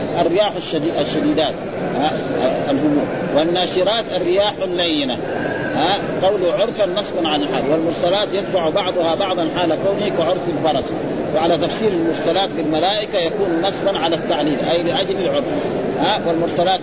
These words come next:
عرفا والعاصفات عصفا والناشرات نشرا. والناشرات يقول الرياح اللينة،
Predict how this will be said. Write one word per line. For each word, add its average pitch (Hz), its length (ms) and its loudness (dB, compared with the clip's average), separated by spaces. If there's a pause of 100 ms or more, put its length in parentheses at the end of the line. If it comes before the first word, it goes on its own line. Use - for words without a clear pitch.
عرفا 196 300 0
والعاصفات 156 680 0 (180)
عصفا 190 340 0
والناشرات 165 680 2
نشرا. 156 300 -4 (460)
والناشرات 175 600 2
يقول 185 200 -2
الرياح 175 360 2 (100)
اللينة، 156 460 -2